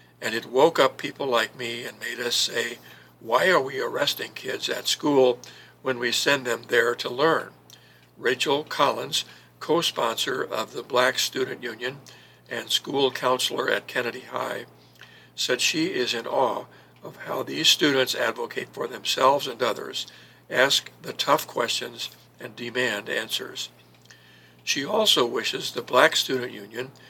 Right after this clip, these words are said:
could be a place where students can be comfortable and know their worth instead of always feeling like they have to take action.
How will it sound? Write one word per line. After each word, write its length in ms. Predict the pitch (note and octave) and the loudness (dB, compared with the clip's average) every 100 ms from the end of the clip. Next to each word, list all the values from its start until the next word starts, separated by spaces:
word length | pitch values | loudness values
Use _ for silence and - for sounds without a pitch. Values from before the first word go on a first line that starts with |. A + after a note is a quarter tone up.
| - _ | -20 _
could 180 | - C3+ | -18 -8
be 180 | C3 F3+ | -2 -2
a 60 | A3+ | -2
place 500 | - B2+ C3 - B2 | 0 2 2 0 -4
where 140 | G#2+ | -6
students 480 | - C3 C#3 D3+ - | -4 -2 -2 -2 -4
can 260 | - A#2 | -4 -8
be 300 | - A#2+ A#2 - - - | -8 -14 -16 -18 -20 -8
comfortable 640 | - - - - - - - - - - | -4 -2 -4 -6 -6 -8 -12 -20 -20 -12
and 240 | - A2+ - | -8 -6 0
know 240 | A#2+ D3 | 2 4
their 200 | C#3+ B2 | 4 2
worth 380 | A#2+ A#2+ B2+ - - | 2 0 0 -2 -8
instead 340 | - - A#2+ | -4 -2 -2
of 120 | A2 | 0
always 380 | A#2 C#3 E3 D3 | 2 4 4 2
feeling 340 | - C3+ C3 A#2+ | 0 -2 -2 -2
like 240 | A#2 A2+ | -4 -4
they 120 | A#2 | -6
have 220 | A2 G#2+ | -6 -8
to 100 | - | -10
take 280 | - A2 G2 | -10 -8 4
action. 420 | B2 C3 - - | 6 6 4 -8